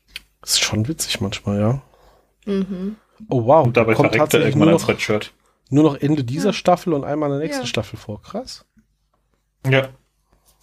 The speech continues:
Speaker 1: Sachen gibt's.
Speaker 3: Und dann wechseln sie ihn ja auch schon ab. Ähm, apropos Gastauftritt, das steht nirgendwo.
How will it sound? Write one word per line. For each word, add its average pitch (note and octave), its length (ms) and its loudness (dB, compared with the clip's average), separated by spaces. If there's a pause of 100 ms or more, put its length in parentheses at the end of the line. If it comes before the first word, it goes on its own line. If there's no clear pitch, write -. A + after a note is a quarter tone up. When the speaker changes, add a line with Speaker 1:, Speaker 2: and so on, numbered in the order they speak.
(640)
Speaker 1:
Sachen - 300 -16
gibt's. - 340 -10
Speaker 3:
Und A#2+ 60 0
dann A#2+ 160 6
wechseln A#2+ 280 4
sie A#2 120 4
ihn A2+ 60 0
ja A#2 100 2
auch A2+ 80 -6
schon A#2 120 -4
ab. A2+ 180 -2 (880)
Ähm, G2+ 500 0 (500)
apropos A2 460 -2
Gastauftritt, - 640 -4
das F#2+ 140 -8
steht A2+ 280 -6
nirgendwo. G2+ 520 -8